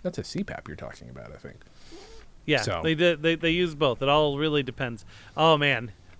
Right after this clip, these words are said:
Speaker 2: Here, I'm gonna, I'm gonna bring us down for a minute.
Speaker 1: Okay, please.
Speaker 2: Um, just, I saw a video, uh, this morning
Speaker 1: Mm-hmm.
Speaker 2: in Egypt. Someone fucked up
Speaker 1: Uh-huh.
Speaker 2: and turned off the oxygen to the hospital.
Speaker 1: But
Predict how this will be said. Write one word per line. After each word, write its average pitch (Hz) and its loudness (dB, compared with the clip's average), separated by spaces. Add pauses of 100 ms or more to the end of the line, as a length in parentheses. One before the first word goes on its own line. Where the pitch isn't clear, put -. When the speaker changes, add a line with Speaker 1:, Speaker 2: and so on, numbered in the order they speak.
(120)
Speaker 2:
Here, 147 2
I'm 151 2
gonna, 175 2
I'm 175 0
gonna 185 -2
bring 160 0
us 127 0
down 120 0
for 110 -10
a 107 -12
minute. 113 -10
Speaker 1:
Okay, 156 10
please. 143 6 (500)
Speaker 2:
Um, 143 4 (120)
just, 143 -6
I 151 -2
saw 165 4
a 151 2
video, 123 0 (460)
uh, 123 -8
this 120 -10
morning 131 0 (220)
Speaker 1:
Mm-hmm. 135 0
Speaker 2:
in 127 -4
Egypt. 175 2 (340)
Someone 220 0
fucked - -2
up 151 4 (540)
Speaker 1:
Uh-huh. 95 -4
Speaker 2:
and 143 -6
turned 170 -4
off 160 -4
the 160 -8
oxygen 135 -6
to - -12
the 113 -12
hospital. 113 -6 (100)
Speaker 1:
But 226 8